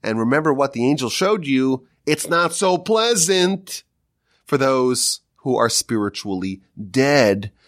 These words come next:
when they arrive at the ballroom. There is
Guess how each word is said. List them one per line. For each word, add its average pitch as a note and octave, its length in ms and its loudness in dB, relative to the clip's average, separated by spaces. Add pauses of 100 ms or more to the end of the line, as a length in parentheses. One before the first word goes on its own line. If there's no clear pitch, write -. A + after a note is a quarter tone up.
(140)
when G2+ 160 0
they G2+ 100 2
arrive E2 240 -2
at - 80 -16
the - 60 -18
ballroom. C#3+ 520 0 (2500)
There C3 100 0
is E3 340 0